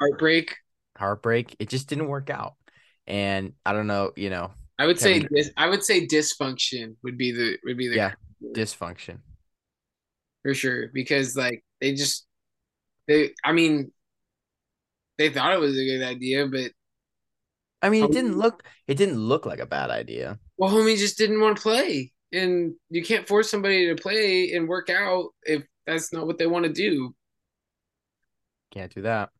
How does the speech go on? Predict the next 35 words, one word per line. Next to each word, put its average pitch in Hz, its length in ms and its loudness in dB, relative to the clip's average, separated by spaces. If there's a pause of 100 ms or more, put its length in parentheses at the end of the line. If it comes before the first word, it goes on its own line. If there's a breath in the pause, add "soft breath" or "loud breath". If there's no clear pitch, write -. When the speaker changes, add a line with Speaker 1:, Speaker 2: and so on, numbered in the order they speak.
(720)
Speaker 1:
And 160 140 2
if 156 120 0
K 190 180 2
D's 190 260 2
in 190 80 4
the 175 80 4
gym 185 340 2
all 170 200 2
day, 160 320 2
like, 143 320 -2 (100)
where 165 140 -4
the 165 60 -8
fuck 170 160 -6
is - 140 -6
this 151 180 -4
dude? 170 260 4
I'm 151 120 2
not 156 140 0
gonna 147 140 -2
wait 160 260 0
for 147 240 0
him. 165 140 2
Then, 143 360 -2 (180)
yeah, 196 340 0 (460)
bye. 202 400 2
Like, 185 220 -2
I 180 120 4
would 190 140 0
do 202 100 -2
the 190 80 -4
same 196 300 -2
thing. 185 400 2
Like 135 220 -6 (680)
Speaker 2:
Mm-hmm. 87 260 -14 (1700)
Failure 107 680 2